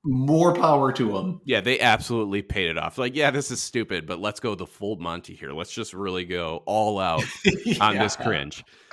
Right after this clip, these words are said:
Speaker 2: Um, so they've taken the bridge at this point, but they're still trying to locate Cad Bane. And it's at this point where there's a big explosion on the ship. One of the engines has exploded. Um, so Yo Laren comes into Anakin and he says, "Hey, I,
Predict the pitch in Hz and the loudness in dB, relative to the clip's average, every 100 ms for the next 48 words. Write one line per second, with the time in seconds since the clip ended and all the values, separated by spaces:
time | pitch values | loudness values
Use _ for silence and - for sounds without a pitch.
0 | - - 127 127 120 113 104 _ _ _ | -8 0 4 4 2 0 -10 _ _ _
1 | _ - - 170 160 - - _ - 180 | _ -10 0 4 6 4 -2 _ -2 -2
2 | - 240 214 185 120 107 110 120 - 120 | 4 4 6 4 4 4 4 0 -4 -4
3 | 113 104 - 117 110 127 131 123 151 143 | -2 -4 -2 -4 -2 -2 -2 -2 0 2
4 | 135 120 107 104 117 - 117 101 80 90 | 0 0 0 -2 -2 -6 -2 -2 0 -2
5 | 80 82 87 101 139 120 120 - 127 120 | -2 -2 -4 -2 -2 0 -2 0 2 2
6 | 87 98 95 92 107 90 - - 95 92 | 2 0 -2 -4 -4 -4 -6 -2 2 2
7 | 87 92 73 76 - - 139 196 131 131 | 2 -2 -4 -6 -10 -8 -6 0 2 2
8 | 127 127 131 117 107 85 - - 87 95 | 2 0 -2 -2 -4 -4 -10 -10 -6 -4
9 | 104 139 - _ - - _ - 98 95 | -4 -6 -10 _ -20 -20 _ -4 2 2
10 | - 117 120 165 160 139 135 127 120 117 | 6 8 10 10 10 8 6 2 0 0
11 | 110 104 87 98 104 101 101 87 82 98 | -4 -6 -4 -2 -2 -4 -8 -8 -8 -8
12 | 87 104 92 82 | -6 -4 -2 0